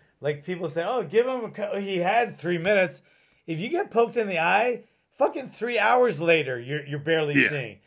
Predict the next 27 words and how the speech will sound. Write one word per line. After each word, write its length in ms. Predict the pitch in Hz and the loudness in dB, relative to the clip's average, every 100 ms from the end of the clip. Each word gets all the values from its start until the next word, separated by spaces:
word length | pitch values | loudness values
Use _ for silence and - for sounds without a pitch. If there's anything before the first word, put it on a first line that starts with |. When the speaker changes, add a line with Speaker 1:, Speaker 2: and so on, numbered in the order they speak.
| _ | _
Speaker 1:
You're 160 | 180 247 | -8 -8
still 240 | 247 302 | -4 -6
Speaker 2:
Yeah. 80 | - | -4
Speaker 1:
seeing 260 | 262 240 160 | -6 -6 2
double 300 | 196 214 185 | 2 2 -2
vision 600 | 151 240 208 190 180 - _ - | -2 -4 -2 -4 -4 -10 _ -10
the 100 | 180 | -4
next 440 | 196 202 - 131 | -2 -2 -6 -6
day. 480 | 175 208 240 127 95 _ _ - | 2 2 2 -2 -8 _ _ -6
Like, 280 | 170 180 - | -2 -2 -6
three 260 | 196 285 | -8 -8
minutes 440 | 269 233 247 208 185 | -6 -4 -2 -4 -6
isn't 260 | 214 247 | -8 -4
gonna 160 | 220 175 | -6 -6
do 180 | 151 147 | -8 -8
shit, 500 | - 247 233 190 139 | -6 0 0 0 0
but, 300 | 180 170 156 | 2 2 -2
I 60 | |
mean, 100 | 165 | -2
that's 220 | 165 170 | 0 0
all 120 | 175 165 | 0 0
they 140 | 151 | 0
get, 260 | 175 175 - | 0 -2 -4
three 160 | 151 | -6
or 80 | 143 | -6
five 300 | 143 135 143 | -4 -6 -6
minutes. 400 | 175 165 139 - | -8 -8 -10 -12